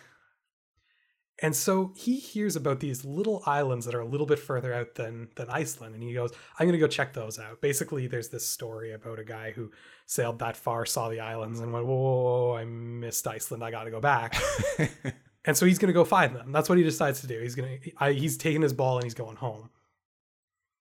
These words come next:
Speaker 1: He's done with Iceland. He's getting out of here. And he misses those islands, and he keeps going a little bit further, and he finds Greenland.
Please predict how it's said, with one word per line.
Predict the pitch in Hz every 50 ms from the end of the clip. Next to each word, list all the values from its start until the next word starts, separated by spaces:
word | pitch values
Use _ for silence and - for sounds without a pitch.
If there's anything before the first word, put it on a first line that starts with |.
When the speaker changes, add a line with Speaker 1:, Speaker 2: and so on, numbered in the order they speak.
| _ _ _
Speaker 1:
He's | _ - - _
done | - 139 131
with | 127 131
Iceland. | 127 117 110 - - - -
He's | - -
getting | - 170 147 123 117
out | 113 110
of | 104
here. | 123 123 135 135 - _ _ _ _ _ _ _ _ _ _ _ _ _ _ _ _ _ _ _ _ -
And | - 143
he | 139 131
misses | 170 220 208 - 156 131
those | - 202 269 226 151
islands, | 113 117 - - - - _ -
and | - 151
he | 127 -
keeps | - 127
going | - 160 147 139
a | 139
little | 143 135
bit | 127 127 120
further, | - - 165 165 143 127 127 120
and | 135 143 147 135
he | 131
finds | 131 - 139 131 123 123
Greenland. | - - 160 226 196 135 117 - - _ -